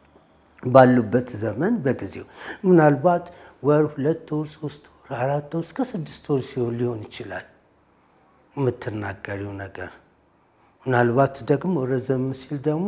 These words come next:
ለራስሽ ታስቀምጫዋለሽ። አመት፣ ሁለት እና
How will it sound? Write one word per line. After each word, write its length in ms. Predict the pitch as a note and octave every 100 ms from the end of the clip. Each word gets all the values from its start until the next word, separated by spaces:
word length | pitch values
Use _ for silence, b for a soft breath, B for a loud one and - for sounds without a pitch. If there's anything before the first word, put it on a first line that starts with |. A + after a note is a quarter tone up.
| F#3
ለራስሽ 480 | B2+ A#2+ A2+ - -
ታስቀምጫዋለሽ። 1040 | - B2 - C3+ C3+ B2+ - D3 D#3 G3+ - B B B -
አመት፣ 400 | C#3+ C3 D3 D3
ሁለት 360 | - A2+ A2 -
እና 180 | B2 D3+